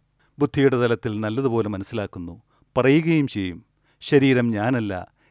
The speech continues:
എൻ്റേതല്ല, എൻ്റെ ആത്മാവല്ല. ഈ ചിത്തവും ഞാനല്ല, എൻ്റേതല്ല, എൻ്റെ ആത്മാവല്ല.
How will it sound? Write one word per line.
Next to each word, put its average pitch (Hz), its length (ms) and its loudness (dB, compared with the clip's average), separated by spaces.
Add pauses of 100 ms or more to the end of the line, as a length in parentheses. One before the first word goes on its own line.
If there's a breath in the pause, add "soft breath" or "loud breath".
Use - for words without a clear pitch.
എൻ്റേതല്ല, 127 540 4 (400)
എൻ്റെ 120 240 0
ആത്മാവല്ല. 110 560 -2 (380)
ഈ 123 100 -2
ചിത്തവും 170 480 2
ഞാനല്ല, 123 400 0 (280)
എൻ്റേതല്ല, 120 560 0 (300)
എൻ്റെ 113 240 -4
ആത്മാവല്ല. 107 540 -4